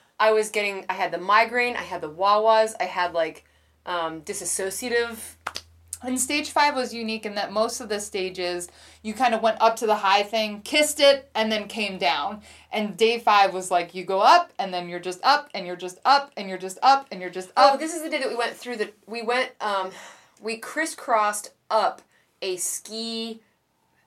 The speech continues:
Speaker 1: a big ski mountain.
Speaker 2: In Vail,
Speaker 1: In
Speaker 2: yeah.
Speaker 1: Vail, and then,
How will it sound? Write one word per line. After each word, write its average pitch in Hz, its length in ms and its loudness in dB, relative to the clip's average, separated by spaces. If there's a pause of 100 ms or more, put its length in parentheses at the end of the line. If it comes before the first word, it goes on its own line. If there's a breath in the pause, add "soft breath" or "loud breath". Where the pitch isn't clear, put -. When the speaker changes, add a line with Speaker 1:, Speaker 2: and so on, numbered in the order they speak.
Speaker 1:
a 185 220 -2
big 226 260 -6
ski 240 280 -8
mountain. 190 540 -6 (320)
Speaker 2:
In 233 200 0
Vail, 208 460 2
Speaker 1:
In 214 120 -4
Speaker 2:
yeah. 196 200 6
Speaker 1:
Vail, 196 220 4
and 185 160 -2
then, 190 200 -8